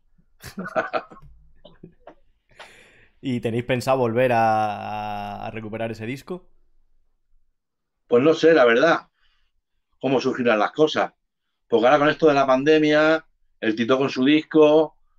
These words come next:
Speaker 2: pues tenemos que reunirnos y hablar a ver qué, qué es lo que, por-, porque somos, ya te digo, antes has dicho,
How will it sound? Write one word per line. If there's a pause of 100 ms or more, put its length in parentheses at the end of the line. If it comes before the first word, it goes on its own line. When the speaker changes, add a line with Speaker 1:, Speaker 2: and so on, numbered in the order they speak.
Speaker 2:
pues
tenemos
que
reunirnos
y
hablar
a
ver
qué,
qué
es
lo
que,
por-,
porque
somos,
ya
te
digo, (680)
antes
has
dicho,